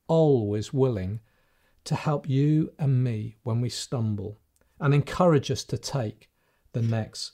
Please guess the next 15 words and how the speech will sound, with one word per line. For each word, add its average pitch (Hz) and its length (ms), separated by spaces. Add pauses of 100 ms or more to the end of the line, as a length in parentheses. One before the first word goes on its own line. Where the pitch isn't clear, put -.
(140)
step. - 640 (1700)
As - 120
Patrick - 460
Regan 127 400
says, 107 300
he's 151 200
a 131 60
loving 160 480
God 117 400 (260)
whose 147 220
heart 180 560 (100)
is 143 200
moved 139 640 (280)
each - 340
time 107 480